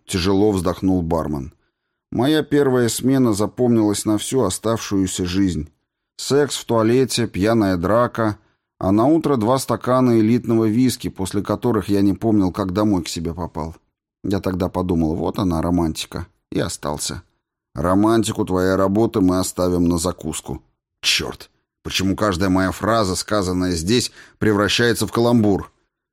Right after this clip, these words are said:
«Выпить надо, и всё наладится», подмигнул Куницын. «Никогда! Ты эти свои попытки оставь». «Никогда! Я же профи». «К делу давай! Почему вы решили, что с Копыловым можно работать?»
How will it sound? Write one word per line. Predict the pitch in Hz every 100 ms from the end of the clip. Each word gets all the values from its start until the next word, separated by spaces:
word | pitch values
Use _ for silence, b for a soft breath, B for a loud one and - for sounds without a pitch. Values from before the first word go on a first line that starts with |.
| -
«Выпить | 107 123 294 92 92
надо, | 90 80 73 95
и | - 92
всё | - 110
наладится», | 143 185 160 120 123 - 151 - _ _ -
подмигнул | 101 104 98 101 95
Куницын. | - 95 90 82 - 80 67 _ -
«Никогда! | 76 82 92 87 90 98 92 76 - _ _ _
Ты | 90
эти | 95 -
свои | 95 101 101
попытки | 95 101 95 123 98 113
оставь». | 113 - - 101 85 - _ _
«Никогда! | 117 117 107 - 151 147 131 107 95 95 90 _ _ _
Я | - 98
же | 127
профи». | 127 85 90 120 - 64 _ _ _
«К | - 80
делу | 82 127 127
давай! | 110 107 98 82 80 _ _ _ _ -
Почему | 92 - 139 156
вы | 147
решили, | 135 - 147 135
что | - 127
с | -
Копыловым | 127 123 127 131 127 123
можно | 123 123 107
работать?» | 120 131 123 101 73 - -